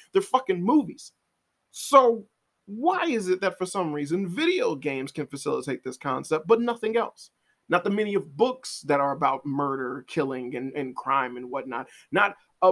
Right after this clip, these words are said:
not about the multitude of movies and T V shows that are about shit like that. Law and Order has been on T V for so fucking long. And I talked about this, um, in, like, the last little podcast I did, where,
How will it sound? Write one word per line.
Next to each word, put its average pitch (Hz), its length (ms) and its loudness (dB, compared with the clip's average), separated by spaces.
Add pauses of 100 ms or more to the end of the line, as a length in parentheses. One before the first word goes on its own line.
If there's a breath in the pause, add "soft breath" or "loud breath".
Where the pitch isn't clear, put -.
(120)
not 190 240 4
about 170 240 0
the 175 100 -2
multitude 180 520 -2
of 151 140 -6
movies 170 480 -2
and 143 100 -4
T 185 160 -4
V 240 160 0
shows 151 300 -2
that 139 80 -4
are 131 60 -2
about 131 260 -2
shit - 180 -8
like 123 200 -6
that. - 200 -2 (220 loud breath)
Law 302 340 10
and 220 100 4
Order 214 220 4
has 175 180 -2
been 165 140 -2
on 156 140 0
T 170 180 -8
V 156 140 -8
for 139 180 -12
so 254 540 -4
fucking 185 560 -2
long. 113 300 -6
And 185 100 4
I - 20 2
talked 202 220 0
about 175 180 0
this, 170 220 0 (420)
um, 135 500 2 (540)
in, 147 80 0
like, 143 160 2
the 135 80 -8
last 147 320 2
little 120 320 -4
podcast 135 500 -2
I 104 40 -8
did, 117 240 -6 (480)
where, 147 500 2